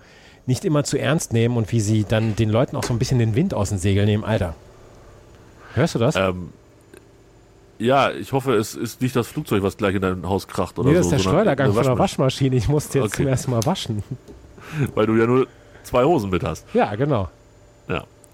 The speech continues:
Speaker 2: Eine an, hoffe ich. Ähm, ist mir noch nicht so richtig aufgefallen, weil ich denen, glaub ich, nicht folge. Und wenn Leute sich über die Bahn aufregen, dann geht das bei mir, dann fährt der Zug links rein und rechts wieder
Speaker 1: Den
Speaker 2: raus. Krieg ich nicht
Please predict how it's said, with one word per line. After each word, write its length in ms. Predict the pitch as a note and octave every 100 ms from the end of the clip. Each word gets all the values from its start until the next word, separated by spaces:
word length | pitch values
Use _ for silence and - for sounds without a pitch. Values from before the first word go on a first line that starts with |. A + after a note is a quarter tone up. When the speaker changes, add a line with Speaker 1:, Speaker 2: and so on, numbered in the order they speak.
| -
Speaker 2:
Eine 360 | G2+ - G2+ A2
an, 160 | A2
hoffe 220 | F2 E2 -
ich. 100 | - - D#3 C3+ -
Ähm, 400 | B2 A#2 G#2+ F#2+ - G#2+ - C3+ D#3 D3+
ist 140 | F3 G3+
mir 100 | G#3+
noch 140 | G#3+
nicht 220 | G3 G#3
so 100 | -
richtig 240 | G3+ G#3 F#3+
aufgefallen, 420 | G3 F#3+ G3+ G3
weil 200 | E3+ F#3+
ich 140 | F3
denen, 280 | - F3 E3+
glaub 180 | D#3 D#3+
ich, 80 | D3+
nicht 140 | D#3
folge. 320 | F3 F3+ D#3
Und 220 | B2+ C3
wenn 100 | C#3
Leute 260 | C#3 C#3+ C#3+
sich 120 | C3+
über 120 | C#3
die 60 | C3
Bahn 220 | A#2 C3
aufregen, 340 | B2 - A#2 G#2+
dann 280 | G#2 G#2 G#2
geht 80 |
das 120 | G#2+ G#2
bei 260 | - G2+
mir, 200 | A2 G#2+ -
dann 120 | A2
fährt 220 | G#2 D#3+ F#3
der 100 | D#3+
Zug 260 | - F#3+
links 240 | C3+ F#3 -
rein 260 | C3 D3
und 100 | D#3+
rechts 280 | C3+ C#3+ -
wieder 220 | D3 C3+
Speaker 1:
Den 80 | A#2
Speaker 2:
raus. 140 | A#2+ C3
Krieg 80 |
ich 0 |
nicht 80 | G#3